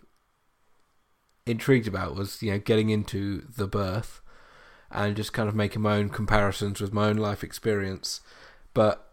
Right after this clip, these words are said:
the, the one thing throughout this whole kind of rest of the episode that is so dramatically different is the wanting of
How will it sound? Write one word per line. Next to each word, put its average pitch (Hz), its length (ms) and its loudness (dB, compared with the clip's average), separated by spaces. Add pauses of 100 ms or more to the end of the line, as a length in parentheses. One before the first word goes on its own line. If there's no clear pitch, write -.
the, 113 200 2
the 120 160 -2
one 110 260 4
thing 101 340 0
throughout 101 280 -2
this 98 120 -6
whole 101 280 0
kind 95 220 -8
of - 180 -14 (120)
rest 104 340 -6
of 98 80 -8
the 104 100 0
episode 95 520 -2
that 92 200 -6
is 92 340 -8
so 92 300 -4
dramatically 95 560 -6
different 98 420 -4
is - 300 -8 (300)
the 110 160 -4
wanting 101 500 -4
of 95 200 -10